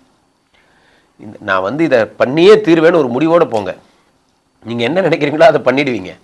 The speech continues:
காரணம் என்னன்னா, நீங்க முடிவு பண்ணல, அவ்வளவுதான். நீங்க இப்ப இந்த காம்பவுண்டை தாண்டி குதிக்கணும்னு நினைக்கிறீங்க,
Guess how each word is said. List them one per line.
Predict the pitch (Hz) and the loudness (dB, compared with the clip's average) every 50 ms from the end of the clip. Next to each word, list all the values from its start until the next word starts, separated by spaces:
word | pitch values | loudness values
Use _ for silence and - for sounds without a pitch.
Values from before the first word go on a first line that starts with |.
| _ _ _ _ _ _ _ _ _ _ _ | _ _ _ _ _ _ _ _ _ _ _
காரணம் | - - 143 151 151 151 151 | 2 4 4 4 2 0 -2
என்னன்னா, | 135 120 131 143 170 | -2 -2 -2 -2 -2
நீங்க | 160 131 113 107 104 | -2 -2 -4 -4 -4
முடிவு | 101 110 143 185 226 214 165 147 | -4 -2 0 0 0 0 -2 -2
பண்ணல, | 135 | -2
அவ்வளவுதான். | 120 107 98 98 95 101 107 107 - - _ _ _ _ _ _ _ _ _ _ _ _ _ _ _ _ _ _ _ _ _ _ _ _ _ _ _ _ _ _ | -2 -2 -2 -4 -4 -6 -6 -6 -8 -12 _ _ _ _ _ _ _ _ _ _ _ _ _ _ _ _ _ _ _ _ _ _ _ _ _ _ _ _ _ _
நீங்க | _ 95 98 98 92 | _ -14 -12 -12 -12
இப்ப | 90 98 | -12 -10
இந்த | 92 95 92 | -12 -10 -4
காம்பவுண்டை | - 120 156 156 151 151 139 120 | -2 -2 -2 0 -2 -2 -2 -2
தாண்டி | 98 107 110 127 143 143 | -2 -2 -2 0 -2 -4
குதிக்கணும்னு | 127 131 123 120 127 151 160 139 120 | -8 -8 -8 -8 -8 -8 -6 -6 -6
நினைக்கிறீங்க, | 117 117 110 101 98 92 92 | -6 -6 -10 -12 -12 -14 -16